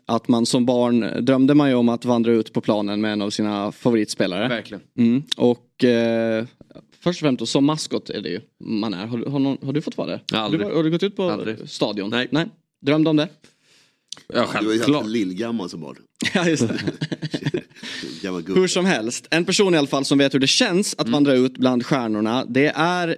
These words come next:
Speaker 1: tioårige Frank Lund. Det var nämligen så, så att i lördags gick han ut på planen inför fyrtiotusen åskådare på Goodison Park när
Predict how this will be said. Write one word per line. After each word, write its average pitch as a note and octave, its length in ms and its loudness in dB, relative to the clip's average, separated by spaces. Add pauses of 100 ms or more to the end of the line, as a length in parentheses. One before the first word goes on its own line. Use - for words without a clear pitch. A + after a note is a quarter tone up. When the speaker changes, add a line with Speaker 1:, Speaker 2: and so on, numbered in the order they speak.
Speaker 1:
tioårige A#2+ 920 4
Frank A#2 460 0
Lund. A2+ 440 2
Det B2 60 2
var C3 120 4
nämligen C3+ 280 2
så, A#2+ 360 -2
så A#2 320 2
att - 200 -4
i B2+ 80 2
lördags D3 800 2
gick C3 160 2
han D#3+ 180 2
ut C#3+ 200 4
på C3 80 0
planen A2 440 0
inför B2 260 2
fyrtiotusen A#2+ 880 0 (280)
åskådare A2+ 680 2
på D#3+ 200 2
Goodison C#3+ 360 2
Park A2+ 500 -4
när A#2+ 360 -2